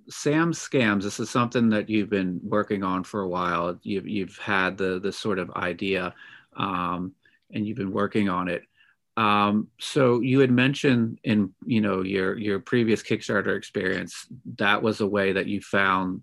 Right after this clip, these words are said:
that you could, you could go online and find somebody with, with an art style, um, that sort of fit with what you wanted to do. So, um,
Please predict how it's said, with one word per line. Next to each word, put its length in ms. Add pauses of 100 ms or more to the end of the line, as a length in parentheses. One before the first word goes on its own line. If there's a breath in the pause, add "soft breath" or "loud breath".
(100)
that 160
you 120
could, 300
you 160
could 260 (420)
go 260
online 580
and 260
find 340
somebody 380
with, 300
with 220
an 160
art 220
style, 600 (440 loud breath)
um, 680
that 160
sort 180
of 80
fit 520 (100)
with 220
what 140
you 120
wanted 300
to 80
do. 240
So, 400 (400 loud breath)
um, 500